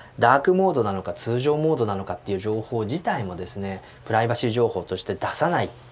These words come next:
ていうことになれば、まあ、おそらくウェブサイト側からそういった情報を検出したりするっていうのは難しくて、もうスタイルシート側が、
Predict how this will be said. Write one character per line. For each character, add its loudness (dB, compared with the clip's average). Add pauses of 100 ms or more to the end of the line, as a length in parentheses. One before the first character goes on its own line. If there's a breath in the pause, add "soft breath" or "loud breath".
(100)
て -2
い -2
う -6
こ -12
と -6
に -8
な 0
れ 0
ば、 0 (280 loud breath)
ま 2
あ、 4
お -2
そ 2
ら 6
く -2
ウ 4
ェ 0
ブ -4
サ 2
イ -2
ト 2
側 4
か 2
ら 2
そ -2
う 0
い -12
っ -12
た 2
情 2
報 0
を -2
検 -2
出 -2
し -4
た 2
り 0
す -6
る -2
っ -6
て -4
い 0
う -2
の 0
は -4
難 -4
し -6
く -8
て、 -2 (300 loud breath)
も -2
う 0
ス -6
タ 4
イ 4
ル 2
シ 0
ー -4
ト 4
側 2
が、 2